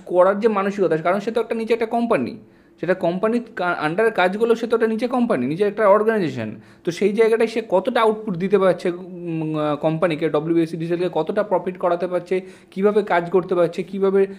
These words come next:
রেভিনিউ কালেক্ট করতে পারছে, তার উপর ডিপেন্ড করবে যে তার প্রফিটটা, ঠিক আছে? তো আজকে সোহেল খানের,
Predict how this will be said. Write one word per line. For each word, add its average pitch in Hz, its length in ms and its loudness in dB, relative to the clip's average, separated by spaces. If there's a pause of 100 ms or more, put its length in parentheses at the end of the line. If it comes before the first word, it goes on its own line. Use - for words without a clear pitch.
(140)
রেভিনিউ 202 360 4
কালেক্ট 190 320 -2
করতে 175 220 -2
পারছে, 196 240 -4
তার 262 220 -2
উপর 269 160 -4
ডিপেন্ড 233 320 -2
করবে 226 240 0 (380)
যে 175 60 -2
তার 185 160 2
প্রফিটটা, 190 480 -2 (840)
ঠিক 262 140 -4
আছে? 226 200 -2 (440)
তো 180 360 0
আজকে 214 520 2 (160)
সোহেল 202 340 2
খানের, 214 340 0